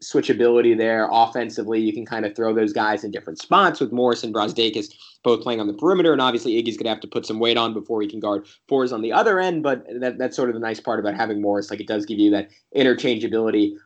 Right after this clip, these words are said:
on the wings. And, like, defensively, I don't necessarily know if that carries over because I, I don't think the Knicks are gonna employ a particularly switch-heavy scheme, and I don't necessarily think they have the personnel with so much youth to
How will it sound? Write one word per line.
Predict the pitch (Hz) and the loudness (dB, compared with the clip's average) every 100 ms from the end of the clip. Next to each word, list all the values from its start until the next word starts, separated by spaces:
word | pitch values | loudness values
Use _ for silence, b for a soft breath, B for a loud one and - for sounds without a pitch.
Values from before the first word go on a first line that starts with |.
| B | B
on | 120 120 | 0 0
the | |
wings. | 110 127 190 160 | 0 0 0 0
And, | 127 | -2
like, | 110 | -4
defensively, | - 156 156 165 156 | -4 0 0 0 2
I | 127 | 2
don't | 127 - | 0 -2
necessarily | 131 127 - 127 120 117 | -8 -8 -4 -2 -2 -2
know | 113 | -4
if | - | -4
that | 104 - | -6 -2
carries | 120 104 | 0 0
over | 110 117 135 | 0 -2 -2
because | 120 107 101 | -2 -2 -4
I, | 120 117 | -4 -2
I | |
don't | 120 120 | -2 -2
think | 120 107 | -4 -4
the | |
Knicks | 107 113 123 | -4 -4 -4
are | |
gonna | 107 104 98 - | -2 0 0 -2
employ | 117 104 - 131 101 - b b | -6 -4 2 4 4 0 b b
a | - | -4
particularly | 160 165 165 170 180 | 0 2 0 2 2
switch-heavy | 170 180 170 175 165 | 2 0 0 2 2
scheme, | 165 180 180 | 2 0 0
and | 139 | 2
I | 131 | 0
don't | 120 104 | 0 -4
necessarily | 131 135 131 - 127 113 | -6 -6 -4 -2 0 0
think | 117 - | -2 -6
they | 104 | -4
have | 110 | -4
the | 101 | -6
personnel | 120 110 113 107 117 | -4 -4 -2 0 0
with | 110 | 0
so | 123 | -2
much | 107 95 | -4 -2
youth | 107 117 - | 2 2 2
to | 110 | 0